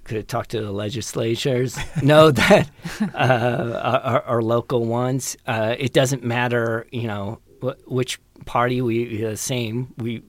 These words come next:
we all want the Constitution to be adhered to. There's individual rights, and we wanna take, uh, care of, uh, everybody in the community,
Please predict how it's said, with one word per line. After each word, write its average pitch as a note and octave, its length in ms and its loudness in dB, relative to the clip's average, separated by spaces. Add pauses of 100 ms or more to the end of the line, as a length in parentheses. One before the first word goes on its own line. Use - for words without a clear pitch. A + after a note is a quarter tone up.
(240)
we A#2+ 200 -4
all A2+ 200 0
want A#2 420 -4
the A2 80 -6
Constitution A2+ 760 -6
to G#2+ 80 -8
be G#2 160 -8
adhered A2 360 -6
to. A#2 220 -2
There's G#2 220 -8
individual G#2 640 -6
rights, A#2+ 460 -4 (400)
and B2+ 220 -2
we C3 100 0
wanna C3+ 300 -2 (240)
take, B2 260 -4 (320)
uh, G#2+ 600 -6 (160)
care B2 320 0
of, A#2 440 -6
uh, A2+ 240 -4
everybody A#2 520 -4
in G#2+ 420 -6
the G2+ 360 -6
community, G2+ 560 -6